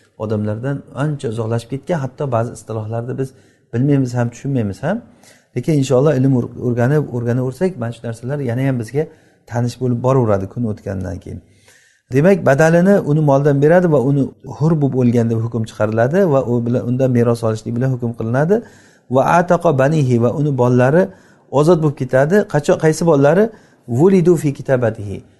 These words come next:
O'sha kitobati holatida, uni mukatab bo'lib yurgan holatidagi tug'ilgan bolalari ozod bo'lib ketadi. Mukatab bo'lib tur-, yurgan paytdagi tug'ilgan bolalar ozod bo'lib ketadi. Yoki bo'lmasa, au, e, sharohum,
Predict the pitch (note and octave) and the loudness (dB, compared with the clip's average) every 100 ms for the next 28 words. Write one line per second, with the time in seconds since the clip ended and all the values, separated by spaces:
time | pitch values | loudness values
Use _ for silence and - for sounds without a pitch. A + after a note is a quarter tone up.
0 | _ - C3+ C#3+ - E3 D#3 E3 E3 E3 | _ -8 -6 -6 -2 2 4 2 2 2
1 | D3 D3 C#3+ C#3 C3 C#3+ C#3 C3+ C#3 C3+ | 2 2 2 0 0 2 2 0 -2 -4
2 | C#3+ C#3 C#3 C#3+ C#3 C3 A#2+ C3 C3+ C3+ | -2 -2 -2 0 2 0 0 0 0 -2
3 | C3+ C3+ C3+ C#3+ C3 C#3 C#3 C3 C3 C3+ | 0 0 0 -6 -2 0 2 2 2 2
4 | C#3 D#3+ A3 C#4 - _ _ - B2+ C3 | 2 2 2 -2 -10 _ _ -8 -6 -6
5 | A#2+ G#2 - F#2+ F#2+ - _ _ _ _ | -8 -16 -16 -16 -16 -18 _ _ _ _
6 | _ - A#2 B2 A#2 A#2+ B2 A#2+ - A#2+ | _ -10 -4 -2 -2 0 -2 -4 -10 -10
7 | A2+ A2+ A#2+ C3 A#2+ A#2 A2+ A#2+ B2 B2 | -4 -2 0 0 -2 -4 -4 -4 -4 -6
8 | B2 A#2+ A#2+ A#2 A#2+ C3 B2+ A2+ B2 B2 | -6 -2 -2 0 0 -2 -2 -2 -2 -6
9 | B2+ C#3 D3 E3+ A3+ A#3 - _ _ _ | -8 -6 0 2 2 0 -12 _ _ _
10 | - D3 F#3+ G#3 E3+ D#3 D#3+ G#3+ G#3 D3+ | 0 2 2 2 4 4 4 4 4 4
11 | F#3+ A#3 - _ _ _ A#2+ B2 A#2+ A#2+ | 2 0 -8 _ _ _ 0 4 4 2
12 | C3+ D3+ G3+ F3 G3+ | 0 4 4 4 2